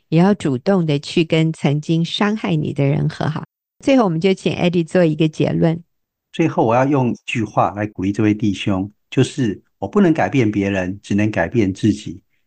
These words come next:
Speaker 2: 太太什么时候可以走出伤害，走出恐惧的感觉，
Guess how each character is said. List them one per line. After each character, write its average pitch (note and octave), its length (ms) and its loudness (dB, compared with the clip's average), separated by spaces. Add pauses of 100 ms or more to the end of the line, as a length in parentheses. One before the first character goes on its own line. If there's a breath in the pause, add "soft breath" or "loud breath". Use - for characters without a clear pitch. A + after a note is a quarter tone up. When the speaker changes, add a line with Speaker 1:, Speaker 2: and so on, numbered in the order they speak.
(180)
Speaker 2:
太 A3 120 0
太 F#3+ 100 4
什 B2+ 140 -2
么 A#2+ 80 0
时 C3 180 -2
候 C#3+ 120 2
可 B2+ 120 -2
以 A#2+ 120 2
走 G2+ 180 -4
出 - 180 -6
伤 A2+ 320 -2
害， G2 480 -4 (160)
走 G2+ 140 0
出 B2+ 240 0
恐 G2+ 240 -8
惧 C#3 140 -2
的 A2 80 2
感 E2+ 240 -2
觉， F2 340 -4